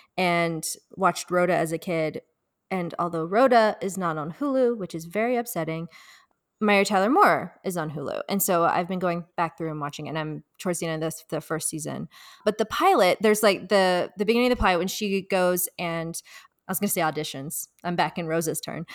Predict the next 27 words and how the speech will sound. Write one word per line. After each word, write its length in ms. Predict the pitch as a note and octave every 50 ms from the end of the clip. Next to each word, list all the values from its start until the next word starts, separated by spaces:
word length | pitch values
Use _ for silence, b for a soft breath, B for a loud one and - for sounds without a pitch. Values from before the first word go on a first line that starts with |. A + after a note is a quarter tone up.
| B B B B
When 100 | - G#3+
she 120 | - - G3
goes 200 | A3+ G#3+ G3+ -
and 180 | - G#3 G3+
interviews, 720 | - A#3+ B3+ C4+ C#4+ A3 G#3 F#3+ F#3+ F3+ F3+ F#3 - - - -
uh, 260 | G3+ F#3+ F#3 F3+ - -
at 240 | - G3 - - -
the 180 | G#3+ G3 F#3
television 460 | F3+ - C#4 F4 F#4 F4 G#3+ G#3 G3
studio 420 | - - F#3 E3+ D#3 D#3+ D3+ D3+ D3+
or 120 | D3+ F#3
the 100 | F3 G3
news 160 | G#3 G#3+ A3
studio 260 | - G#3+ F#3 F3+ E3+ E3
where 160 | F3 E3+ E3+
she 400 | - - - - E3+ E3 D#3+ D#3+
is 100 | E3 -
gonna 300 | - D#3 D#3 D3+ D3+ -
eventually 460 | - D#3+ D#3 D#3 - - E3+ E3 E3
work, 400 | F3+ A#3+ E4 F#4 D4 A#3+ A3+ - - B B B B B -
and 100 | G3 F#3+
she 120 | - -
sees 400 | - - E3+ E3+ E3+ - - - _ _ -
Ed 140 | F#3 F3+
Asner, 440 | E3+ D#3 D3+ D#3 - E3 D#3 D#3 E3+ -
who 240 | F3 E3 E3 D#3 D#3+ - _ -
just 260 | F3 E3+ - -